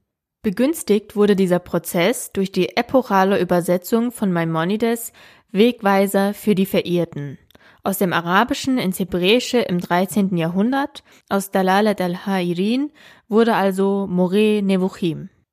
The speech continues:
Im Verlauf des dreizehnten Jahrhunderts entwickelte sich das Hebräische zunehmend zu einer Sprache des Philosophierens und der Wissenschaft,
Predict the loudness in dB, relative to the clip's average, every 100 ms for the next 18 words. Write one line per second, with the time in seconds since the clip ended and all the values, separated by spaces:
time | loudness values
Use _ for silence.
0 | _ -2 0 2 4 4 4 0 -6 -10
1 | -2 0 0 -2 -2 0 0 0 0 0
2 | -2 -6 -16 -18 _ -20 -2 0 2 2
3 | 2 2 2 2 -2 -2 -4 -4 -2 0
4 | -2 0 -2 -2 -4 -2 0 2 2 0
5 | 0 0 0 0 -2 -2 2 2 2 0
6 | 0 -2 -2 -2 0 -2 -2 0 2 2
7 | -2 -2 -2 0 2 0 -2 -6 -8 -12
8 | -14 -20